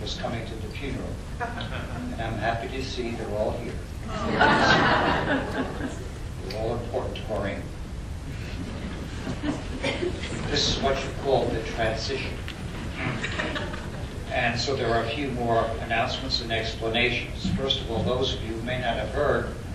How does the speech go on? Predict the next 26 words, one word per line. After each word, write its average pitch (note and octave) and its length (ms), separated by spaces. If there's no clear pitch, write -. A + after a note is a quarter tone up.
the B2 320
floral D#3 360
arrangement - 420
on A#2 140
the A2+ 100
casket, B2+ 520
which A2+ 140
is A#2+ 140
traditionally A#2 640
the A2+ 160
family G#2 560
arrangement, - 460
we - 60
decided B2+ 500
to - 100
make A2+ 220
that A2 260
everyone's - 600
arrangement. G2+ 540
So - 260
there G#2 120
are G#2 120
little A#2+ 240
note C3+ 260
cards, C3+ 360
you - 80